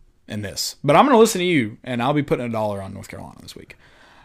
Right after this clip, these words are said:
Uh, then I've got Purdue at number twelve, Indiana.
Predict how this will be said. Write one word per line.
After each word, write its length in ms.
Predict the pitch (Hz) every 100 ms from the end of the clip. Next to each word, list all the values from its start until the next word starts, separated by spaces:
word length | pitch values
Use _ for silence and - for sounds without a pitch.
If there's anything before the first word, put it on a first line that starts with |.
| _
Uh, 240 | - 156 160
then 140 | 175
I've 120 | 175 165
got 260 | 165 156
Purdue 380 | - 160 180 180
at 160 | 156 160
number 180 | 165 151
twelve, 340 | - 165 151
Indiana. 640 | 151 156 147 185 226 214